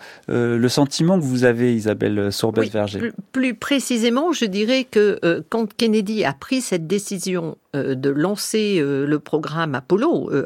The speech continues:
Speaker 2: avant la fin de la décennie, euh, un homme qui marchera sur la Lune, c'était pour, euh, tordre le cou à, euh, cette, euh, image, euh, extrêmement, euh, négative qui lui était renvoyée par l'Union soviétique,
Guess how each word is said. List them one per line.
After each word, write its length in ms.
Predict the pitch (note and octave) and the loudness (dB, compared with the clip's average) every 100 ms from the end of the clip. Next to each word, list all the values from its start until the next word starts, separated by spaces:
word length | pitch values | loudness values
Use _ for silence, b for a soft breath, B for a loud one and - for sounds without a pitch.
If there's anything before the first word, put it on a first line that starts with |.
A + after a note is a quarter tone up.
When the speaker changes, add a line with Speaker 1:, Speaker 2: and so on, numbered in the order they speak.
| - | 0
Speaker 2:
avant 340 | E3+ D3+ G#3 | 0 2 0
la 140 | F#3 D3 | 0 -2
fin 180 | - F3 | -2 -2
de 60 | |
la 80 | C#3+ | -2
décennie, 760 | C#3 D3+ D#3+ D#3 F3+ G3 F3 | -2 -2 -2 0 0 0 -2
euh, 100 | C3+ C3+ B B | -2 -6 B B
un 200 | D#3+ D3+ | 0 2
homme 360 | F3 G3 D3+ C#3 | 2 0 -2 -6
qui 140 | - C3+ | -8 -4
marchera 460 | C#3 - - D#3 | -2 -2 -4 -2
sur 200 | D#3 C#3+ | -4 -4
la 140 | C#3+ C#3+ | -2 -2
Lune, 320 | G#3+ F4+ D4+ B B B | 0 -2 -4 B B B
c'était 580 | - G#3+ G#3 - D4 E4+ | -2 -2 0 0 2 2
pour, 500 | E4+ - A#3+ F#3+ D#3+ | -2 -2 0 0 -2
euh, 40 | |
tordre 520 | E3 - C#4 C4 F#3+ E3+ | -2 2 2 0 0 2
le 100 | F3 | 2
cou 380 | - D4+ F4 B B B _ | -2 -4 -4 B B B _
à, 280 | G3 F#3+ F3+ E3+ | -4 -2 -4 -6
euh, 160 | D#3+ | -6
cette, 480 | D#3 - E3+ _ - | -2 -2 -2 _ -6
euh, 600 | D#3+ D3+ C#3 B2+ B2+ F#2+ A2 - - - - | -2 0 0 -2 -2 -6 -10 -16 -16 -16 0
image, 540 | A#3 G#3+ A#3 E3 C3 | 2 2 2 0 -4
euh, 180 | - C#3+ - - | -6 -6 -6 -6
extrêmement, 920 | - - - F3 D#3+ F3 F3 D#3 C3+ | -8 -10 -6 -2 -2 -2 -2 -2 -4
euh, 200 | B2+ C3 | -4 -4
négative 880 | C#3+ D#3 F3 D#3+ E3+ C#4+ F4 D#3 D3+ - | 0 2 2 2 0 -4 -4 -4 -4 -4
qui 120 | G#3+ | -6
lui 180 | F3 E3+ | -2 0
était 160 | E3 | 0
renvoyée 420 | E3 D#3 E3 F#3+ B3+ | -2 -2 -2 -2 -2
par 160 | D#3 | -4
l'Union 260 | D3 D#3 D#3+ | -4 -4 -4
soviétique, 600 | - B2 B2 - D#4 | -6 -6 -6 -2 -4